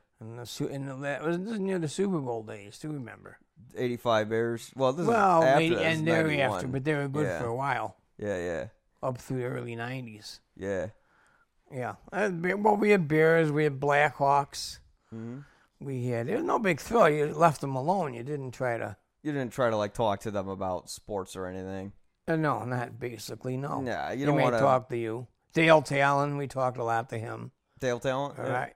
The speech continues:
Speaker 1: yeah.
Speaker 2: Cool guy.
Speaker 1: He
Speaker 2: Yeah.
Speaker 1: was, uh, yeah, he was, he became a J-, he was the announcer at the time.
Speaker 2: Huh.
Speaker 1: Uh, what was it, Walter Payton?
Speaker 2: Oh, yeah,
Speaker 1: Would
Speaker 2: Walter
Speaker 1: come in the
Speaker 2: Payton was
Speaker 1: store.
Speaker 2: really great 'cause you, you were
Speaker 1: Mm-hmm.
Speaker 2: telling me, like, he went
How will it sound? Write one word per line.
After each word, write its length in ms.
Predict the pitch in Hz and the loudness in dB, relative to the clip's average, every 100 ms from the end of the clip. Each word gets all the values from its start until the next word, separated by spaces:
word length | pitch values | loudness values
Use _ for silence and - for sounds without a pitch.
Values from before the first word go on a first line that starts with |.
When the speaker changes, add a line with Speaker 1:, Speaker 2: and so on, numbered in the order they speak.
| - | -10
Speaker 1:
yeah. 320 | 123 113 113 - | -4 -2 -2 -4
Speaker 2:
Cool 220 | 127 120 | -4 0
guy. 380 | 123 127 131 123 | 2 2 2 -2
Speaker 1:
He 80 | - | -6
Speaker 2:
Yeah. 40 | 131 | -6
Speaker 1:
was, 300 | 123 113 113 | -6 -6 -4
uh, 260 | 110 110 - _ - | -4 -6 -10 _ 0
yeah, 320 | 160 143 131 - | 4 4 2 -4
he 60 | |
was, 120 | 135 131 | -2 -2
he 140 | 135 | -2
became 400 | 131 131 160 156 | -6 -4 -2 -2
a 60 | 127 | -4
J-, 200 | 127 123 - - - | -6 -8 -12 -16 0
he 100 | 170 | 4
was 180 | 175 | 4
the 80 | 151 | 4
announcer 600 | 147 156 160 175 - 123 | 4 6 6 4 0 -6
at 100 | 120 | -8
the 80 | 113 | -10
time. 440 | 113 113 110 110 - _ _ _ _ | -8 -6 -6 -10 -16 _ _ _ _
Speaker 2:
Huh. 360 | - 156 117 95 - _ _ _ - | -4 0 0 -2 -8 _ _ _ -8
Speaker 1:
Uh, 680 | 117 117 117 117 113 113 - _ _ _ | -4 -2 0 0 -2 -4 -8 _ _ _
what 140 | 170 151 | -8 -2
was 220 | 175 151 | 0 2
it, 180 | 135 117 | 0 2
Walter 360 | 135 147 143 | 6 6 4
Payton? 560 | 131 - 135 131 127 135 - _ _ _ _ - | -2 -2 -2 -2 -8 -12 -14 _ _ _ _ -2
Speaker 2:
Oh, 200 | 160 143 | -2 0
yeah, 120 | 190 143 | 2 2
Speaker 1:
Would 60 | |
Speaker 2:
Walter 280 | 139 190 196 | 4 2 4
Speaker 1:
come 120 | 135 | 4
in 140 | 160 170 | 4 4
the 40 | |
Speaker 2:
Payton 220 | 123 120 123 | 0 0 2
was 100 | 127 | 2
Speaker 1:
store. 80 | 135 | 2
Speaker 2:
really 220 | 131 123 | 2 0
great 340 | 113 110 107 | -2 -2 -2
'cause 240 | - 117 110 | -2 -4 -4
you, 120 | 151 | -8
you 280 | 123 139 170 | -2 0 2
were 120 | 139 | 2
Speaker 1:
Mm-hmm. 80 | 127 | 2
Speaker 2:
telling 360 | 135 131 113 | 2 4 2
me, 260 | 120 117 107 | 2 2 2
like, 320 | 104 101 92 _ _ _ _ _ _ | 0 -2 -4 _ _ _ _ _ _
he 260 | _ 143 151 | _ -8 -6
went 320 | 143 156 151 | 0 0 0